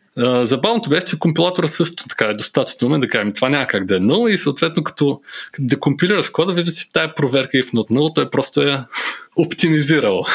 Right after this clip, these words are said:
И съответно крашовете не нама-, не намаляха. Тогава решението беше, беше много интересно. Оказа се, че, а, оптимизатора малко се е престарал в случая. И не само, не само, че в,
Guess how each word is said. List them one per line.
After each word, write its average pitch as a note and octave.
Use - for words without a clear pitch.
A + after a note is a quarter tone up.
И C3+
съответно C#3+
крашовете -
не B2+
нама-, A2
не A#2
намаляха. F#2+
Тогава F3
решението C3
беше, D3+
беше A#2+
много A2
интересно. G2+
Оказа D#3
се, D#3+
че, D3+
а, G#2+
оптимизатора A#2+
малко B2+
се A#2
е A2
престарал G#2
в -
случая. A#2
И A#2+
не C#3
само, F3+
не C3+
само, E3
че D3+
в, B2